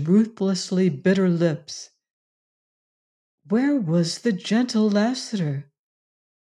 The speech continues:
What was this presence in the hall, about him, about her, this cold,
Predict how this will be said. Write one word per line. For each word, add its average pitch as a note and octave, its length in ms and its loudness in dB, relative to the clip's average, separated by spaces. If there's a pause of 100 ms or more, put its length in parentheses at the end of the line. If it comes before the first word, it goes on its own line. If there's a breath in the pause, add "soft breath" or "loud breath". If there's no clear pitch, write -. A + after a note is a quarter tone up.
(180)
What B3+ 200 0
was G#3 360 2
this F3+ 220 0
presence E3 680 0
in D#3+ 160 0
the D3+ 160 -2
hall, D#3 320 4
about D#3 400 2
him, F3 220 2
about D#3+ 380 0
her, F3 280 2
this D3 240 -4
cold, E3+ 600 0